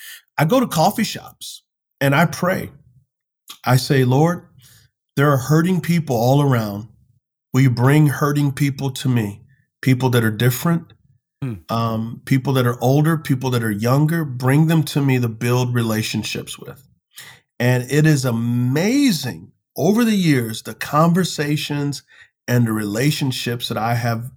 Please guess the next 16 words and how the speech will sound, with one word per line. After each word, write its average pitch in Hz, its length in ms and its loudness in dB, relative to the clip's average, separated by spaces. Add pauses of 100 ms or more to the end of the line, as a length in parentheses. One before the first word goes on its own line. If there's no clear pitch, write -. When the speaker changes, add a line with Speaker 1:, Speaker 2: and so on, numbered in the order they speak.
Speaker 1:
that 110 120 -2
have 113 300 -2
developed, 120 480 0
but 123 200 -2
you 143 80 4
have 185 380 -2
to 165 80 0
be 143 320 2
intentional 123 840 -2 (300)
about 120 420 -2
carving 139 520 0
that 120 220 0
time 113 380 -4
out. 82 220 -12 (680)
Speaker 2:
Hmm. 131 300 0 (560)
Yeah, 170 220 2